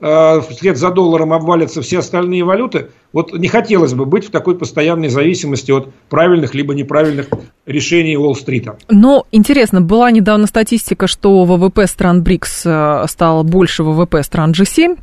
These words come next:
Speaker 2: Это тоже, в общем, штрих к текущему портрету. Но здесь интересная штука.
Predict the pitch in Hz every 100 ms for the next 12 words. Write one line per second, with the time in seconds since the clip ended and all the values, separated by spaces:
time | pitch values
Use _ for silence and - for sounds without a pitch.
0 | - 185 185 202 180 170 - 160 - 180
1 | - - - - 202 196 - 175 214 220
2 | 240 170 190 220 151 151 247 - 247 262
3 | 262 247 214 - 240 - -